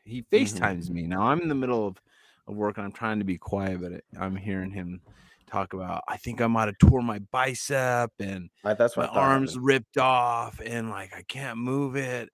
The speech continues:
Speaker 1: And then in the, in the middle of all this, he's like, "But we're making fajitas." <laughs> And he sh-,
Speaker 2: <laughs>
Speaker 1: but he turns over and he shows me his buddy that's on the tailgate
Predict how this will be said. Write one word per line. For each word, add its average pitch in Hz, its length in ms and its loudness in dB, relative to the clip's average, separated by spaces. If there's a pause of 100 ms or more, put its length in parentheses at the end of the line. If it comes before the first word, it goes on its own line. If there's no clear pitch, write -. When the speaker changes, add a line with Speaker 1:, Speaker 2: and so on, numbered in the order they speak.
(640)
Speaker 1:
And 123 140 -4
then 120 340 0
in 120 120 -2
the, 120 240 0
in 123 120 -2
the 123 80 2
middle 131 260 4
of 117 80 0
all 107 120 2
this, 107 160 -4
he's 104 180 -10
like, 101 180 -14 (100)
"But - 140 -4
we're 135 140 -2
making 139 440 2
fajitas." 156 880 2 (100)
<laughs> - 120 -2
And 147 80 6
he 143 80 6
sh-, - 160 -4 (320)
Speaker 2:
<laughs> - 680 4
Speaker 1:
but 165 160 6
he 175 80 2
turns 202 360 8
over 175 300 12
and 139 80 2
he 139 80 0
shows 180 460 6
me 147 80 2
his 127 160 2
buddy 139 320 8
that's 120 240 -2
on 127 100 2
the 117 80 -4
tailgate 117 560 0